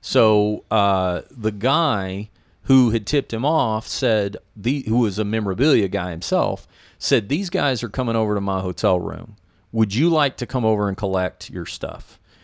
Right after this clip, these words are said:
And he had shown O J some pictures of what the stuff was, and it's, like, kids' photo album pictures and all that stuff he wanted. So he said, "Yeah, I will." So they're gonna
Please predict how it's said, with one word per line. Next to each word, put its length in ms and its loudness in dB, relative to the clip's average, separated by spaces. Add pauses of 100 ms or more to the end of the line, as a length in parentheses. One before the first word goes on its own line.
(300)
And 460 2
he 160 2
had 100 2
shown 260 2
O 160 4
J 220 0
some 180 -6
pictures 440 -4
of 100 -4
what 200 -2
the 80 -8
stuff 300 -4
was, 440 2
and 120 -4
it's, 180 -8
like, 180 -6 (800)
kids' 480 -4 (280)
photo 300 2
album 240 -2
pictures 400 -2
and 100 -4
all 140 -4
that 180 -6
stuff 180 -6
he 80 -8
wanted. 280 -4 (380)
So 160 -2
he 40 4
said, 220 0
"Yeah, 240 0
I 40 0
will." 420 2
So 340 2 (340)
they're 200 4
gonna 500 0